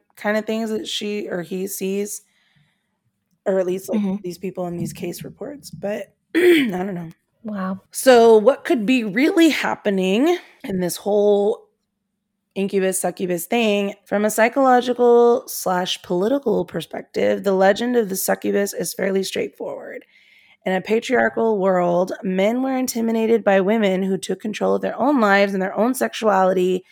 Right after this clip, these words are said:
Speaker 1: so they demonized any type of rebellious behavior. There might
Speaker 2: Mm-hmm.
Speaker 1: also be a biological explanation. Sixty percent of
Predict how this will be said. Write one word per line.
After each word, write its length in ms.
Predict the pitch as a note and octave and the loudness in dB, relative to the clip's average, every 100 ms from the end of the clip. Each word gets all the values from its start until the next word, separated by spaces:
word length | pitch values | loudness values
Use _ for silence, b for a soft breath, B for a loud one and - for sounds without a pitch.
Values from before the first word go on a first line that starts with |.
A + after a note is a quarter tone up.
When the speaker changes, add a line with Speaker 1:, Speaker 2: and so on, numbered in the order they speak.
| b b b | b b b
Speaker 1:
so 140 | - | -4
they 120 | F3 | -2
demonized 720 | F3 G3+ A3 A3 G#3 G3+ F#3+ _ | 0 0 0 2 2 2 -2 _
any 260 | G3 G#3+ A3 | -4 -2 -2
type 280 | G#3 G3+ | -2 0
of 200 | F#3+ D#3+ | -2 -4
rebellious 800 | A3 F#3 E3+ F3+ F3+ F3 E3+ - - | -6 -6 -4 -4 -4 -6 -8 -10 -12
behavior. 720 | G3+ - G#3+ - - - - _ _ | -14 -12 -14 -14 -20 -20 -20 _ _
There 160 | F#3 | -4
might 200 | F3+ F#3+ | 0 0
Speaker 2:
Mm-hmm. 280 | G#3+ F#3+ F#3+ | 0 0 0
Speaker 1:
also 220 | G3+ G3+ - | -2 -4 -6
be 360 | - F3+ G3+ - - | -6 -6 -6 -10 -2
a 240 | F3+ F3 | 0 0
biological 840 | E3+ F3+ F3+ F#3+ G#3 - - G3 | 2 2 6 6 4 0 -4 -2
explanation. 880 | - G3 - F#3+ E3+ G#3+ - - C#3 _ | -2 -6 -6 -6 -6 -10 -14 -16 -20 _
Sixty 380 | - - G3 B3 | -10 -8 -6 -6
percent 520 | A#3+ A#3 G#3+ F#3+ G3 - _ _ | -6 -6 -2 -2 -2 -8 _ _
of 640 | F#3+ F3+ F3+ F3 F3 E3+ | -2 0 0 0 0 -4